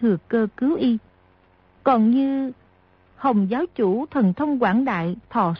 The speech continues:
sánh ngang trời gì gì đó, là y nghe được bọn giáo chúng thần Long giáo thuộc hạ Chương Lão Tam nói trong đại sảnh nhà Trang gia. Quả nhiên bạn đầu đà vừa nghe xong, dò đầu gãi tai, vô cùng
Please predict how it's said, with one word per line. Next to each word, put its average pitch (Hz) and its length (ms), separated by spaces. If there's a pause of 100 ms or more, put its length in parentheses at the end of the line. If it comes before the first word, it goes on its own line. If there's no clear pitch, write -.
sánh 277 240
ngang 254 220
trời 190 320
gì 185 240
gì 190 160
đó, 208 320 (420)
là 214 100
y 254 200
nghe 247 200
được 208 220 (100)
bọn 180 360
giáo 226 180 (120)
chúng 269 300
thần 220 140
Long 208 240
giáo 214 260 (320)
thuộc 214 200
hạ 202 220 (120)
Chương 277 140
Lão 208 140
Tam 233 320
nói 233 280
trong 233 180
đại 170 260
sảnh 208 260
nhà 214 240
Trang 202 240
gia. 202 240 (760)
Quả 226 120
nhiên 294 280
bạn 196 180
đầu 196 120
đà 196 260 (120)
vừa 202 180
nghe 226 280 (140)
xong, 254 180 (320)
dò 233 180
đầu 208 280
gãi 196 180
tai, 269 340 (240)
vô 220 360
cùng 175 280